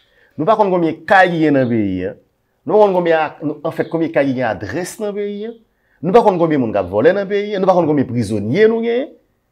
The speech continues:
Paske gen pil moun nou wè tou k ap veye prizonye, se, se, se, se vole ke. Vous comprenez? Nous pas un contrôle absolument rien. Voir pour nous arriver dans la logique, pour nous dire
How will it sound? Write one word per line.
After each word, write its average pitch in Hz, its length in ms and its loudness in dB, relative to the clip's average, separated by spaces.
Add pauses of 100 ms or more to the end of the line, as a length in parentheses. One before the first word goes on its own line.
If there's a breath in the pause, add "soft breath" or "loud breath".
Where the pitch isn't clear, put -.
(420)
Paske 139 240 -4
gen 143 240 0
pil 196 240 -2 (240)
moun 139 240 2
nou 123 480 2
wè 120 160 4
tou 110 160 -6
k 104 140 0
ap - 160 -8
veye 117 420 0
prizonye, 120 560 -4
se, 92 240 -16
se, - 140 -20
se, 98 180 -20
se 90 80 -12
vole 131 320 2
ke. 85 160 -8 (1300)
Vous 92 60 -14
comprenez? 113 340 0 (200 loud breath)
Nous 147 100 0
pas 165 80 2
un 139 80 0
contrôle 120 380 -4
absolument 98 520 -8
rien. 92 360 -12 (340 soft breath)
Voir 101 480 -2
pour 101 80 -8
nous 95 100 -8
arriver 95 300 -6
dans 92 160 -8
la 90 60 -10
logique, 85 400 -10
pour 107 100 -10
nous 90 80 -8
dire 85 160 -14